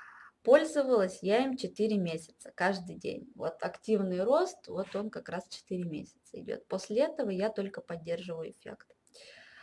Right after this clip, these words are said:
А, первые два месяца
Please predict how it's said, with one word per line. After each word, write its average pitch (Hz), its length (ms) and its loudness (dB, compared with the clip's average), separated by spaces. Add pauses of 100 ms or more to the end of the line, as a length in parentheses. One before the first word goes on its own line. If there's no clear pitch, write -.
(720)
А, 175 600 4 (240)
первые 269 480 6
два 185 280 4
месяца 175 880 -4